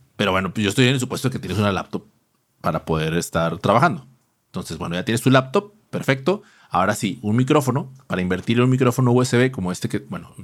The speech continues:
no lo pueden, no lo pueden ver, ¿no? Pero yo ahorita tengo una T R dos mil cien,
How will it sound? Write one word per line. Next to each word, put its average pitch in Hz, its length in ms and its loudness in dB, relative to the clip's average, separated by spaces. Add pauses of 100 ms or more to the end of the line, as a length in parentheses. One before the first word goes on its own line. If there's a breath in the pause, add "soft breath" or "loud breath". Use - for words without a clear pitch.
no 87 180 0
lo 87 120 0
pueden, 87 480 0
no - 80 -18
lo 143 80 -12
pueden 90 200 -4
ver, 78 140 -8
¿no? 127 80 -4
Pero 95 120 2
yo 95 80 6
ahorita 98 320 0
tengo 98 200 -4
una 101 240 0
T 98 200 2
R 95 140 0
dos 92 120 -2
mil 98 120 -2
cien, 120 220 0